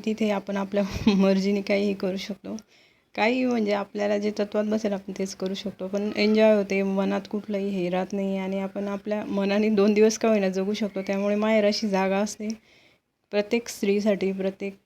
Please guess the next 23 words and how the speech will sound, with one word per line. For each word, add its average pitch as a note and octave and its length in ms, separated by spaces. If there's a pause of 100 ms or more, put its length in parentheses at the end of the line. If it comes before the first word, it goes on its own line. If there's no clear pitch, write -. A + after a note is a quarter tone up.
(640)
बाईसाठी G3+ 680 (500)
दोन G#3 240
दिवस A3+ 240
का A#3 80
होईना G#3+ 220
पण G3+ 140
माहेरी G#3 340
जाण्याची F#3+ 340
ओढ F#3+ 160
प्रत्येकीलाच F#3+ 640
असते. G#3 360
त्यामुळे G3+ 300
माझ्या G#3+ 260
भाऊनी F#3 360
मला F#3+ 200
कधीच G3+ 320
बोलवलं G3+ 340
होतं G3 200
म्हणून F#3+ 180
आम्ही G#3 160
तिकडे G#3 320
गेलो G3 280
होतो F#3+ 240